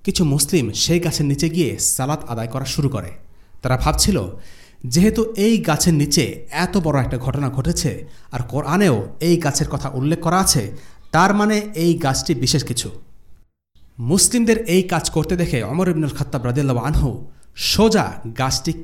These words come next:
কেটে ফেলার নির্দেশ দেন। এই গাছের নিচে ইবাদত করা এক সময় শিরকে পরিণত হতে পারে।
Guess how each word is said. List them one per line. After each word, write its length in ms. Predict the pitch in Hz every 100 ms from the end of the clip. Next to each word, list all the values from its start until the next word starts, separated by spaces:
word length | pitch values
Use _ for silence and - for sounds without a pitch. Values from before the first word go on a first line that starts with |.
| -
কেটে 200 | 151 156
ফেলার 280 | 143 139 131
নির্দেশ 340 | 120 120 104
দেন। 160 | 90 82 - - - - - - - - -
এই 200 | 185 190
গাছের 340 | 170 160 175
নিচে 200 | 160 185
ইবাদত 400 | 156 143 151 156
করা 200 | 170 127 113
এক 220 | 131 156
সময় 220 | - 185 185
শিরকে 400 | - 165 165 139
পরিণত 320 | 131 127 120
হতে 200 | 117 113
পারে। 220 | 101 95